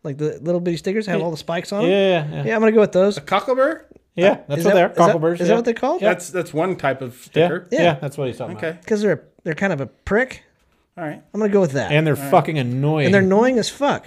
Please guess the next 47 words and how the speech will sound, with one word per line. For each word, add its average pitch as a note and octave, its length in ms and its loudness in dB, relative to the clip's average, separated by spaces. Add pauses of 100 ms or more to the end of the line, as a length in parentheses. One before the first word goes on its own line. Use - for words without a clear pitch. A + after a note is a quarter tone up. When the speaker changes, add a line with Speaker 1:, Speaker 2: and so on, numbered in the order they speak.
Speaker 2:
Yeah. C3 240 -6 (240)
Speaker 1:
They - 80 -8
get A3+ 100 2
in B3 80 2
your A3 100 2
socks. - 680 -4 (260)
Speaker 3:
Mm-hmm. C#3+ 240 -6 (160)
Speaker 1:
And E3+ 100 0
they, E3 80 2
st-, A#2+ 320 -12
oh E3+ 300 -2
man, D#3+ 200 -4
that's F3 180 -2
the A#2 60 -8
fucking A#2 340 -10
worst. A#2+ 380 -8
I G#3 100 0
think D4 200 -4
that's B3+ 220 0
what G3+ 100 2
I E3+ 120 0
am. C3+ 220 -2
I'm C3+ 80 -6
gonna A3+ 120 -2
go A#3 120 2
with D#3+ 140 0
that. C3+ 280 -6
I'm E3+ 100 -6
a - 60 2
Speaker 2:
Okay. F3 220 -2
Speaker 1:
sti-, G3 140 0
I'm F3+ 120 -2
the F#3 80 0
Speaker 2:
That's, A3+ 100 -2
Speaker 1:
sticker. G3 180 0
Speaker 2:
I, B3+ 80 6
that's C#4 160 4
a - 40 -16
pretty E3 160 0
good D#3+ 160 0
one. A2 200 -12
Speaker 1:
I'm, G#3+ 220 -2
I'm, E3+ 180 -4 (100)
uh, D3+ 160 4
Scooter B3+ 380 2
the A3 80 4
Sticker. A#2+ 420 -2